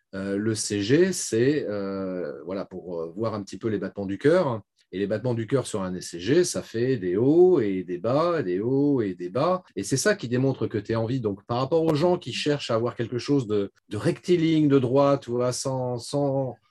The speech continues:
sans haut et surtout sans trop de bas, euh, moi, je suis désolé, sur un E C G, si c'est plat, c'est que t'es mort. Donc, euh, <laughs> oui, la vidéo, c'est la vie.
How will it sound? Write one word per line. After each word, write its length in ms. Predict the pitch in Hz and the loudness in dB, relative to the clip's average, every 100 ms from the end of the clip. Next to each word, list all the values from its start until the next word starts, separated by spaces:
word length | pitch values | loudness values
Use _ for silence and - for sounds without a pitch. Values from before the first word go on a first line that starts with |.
| _ | _
sans 440 | - - - 156 156 | -14 -10 -2 0 6
haut 260 | 170 175 | 10 10
et 40 | 139 | 10
surtout 280 | - - 190 | 2 -2 -2
sans 220 | - 147 | 2 0
trop 240 | - 139 | 2 0
de 80 | 101 | 0
bas, 340 | 107 175 190 - _ _ | 0 0 -2 -8 _ _
euh, 160 | 110 101 98 | -12 -12 -12
moi, 280 | 98 123 123 | -12 -6 -6
je 60 | 117 | -4
suis 80 | |
désolé, 280 | 117 139 160 | 2 4 4
sur 160 | 143 120 | 2 0
un 100 | 117 | 0
E 60 | |
C 220 | 117 - 117 | 0 0 2
G, 260 | 165 165 | 2 0
si 200 | 131 - | -2 -6
c'est 200 | 113 117 | -6 -6
plat, 300 | 110 143 151 | 0 0 0
c'est 220 | 143 - | -2 -6
que 40 | - | -4
t'es 100 | 110 | -2
mort. 280 | 120 95 - _ | 0 -2 -8 _
Donc, 360 | 101 123 120 127 | -2 0 2 4
euh, 520 | 120 117 110 110 104 - - | 4 6 6 4 2 -4 -10
<laughs> 360 | - - 110 113 | -12 -10 -6 0
oui, 140 | 139 | 0
la 100 | 107 | 0
vidéo, 260 | 101 101 135 | -4 -4 -4
c'est 180 | - | -2
la 120 | 120 95 | -2 -2
vie. 180 | 95 | -6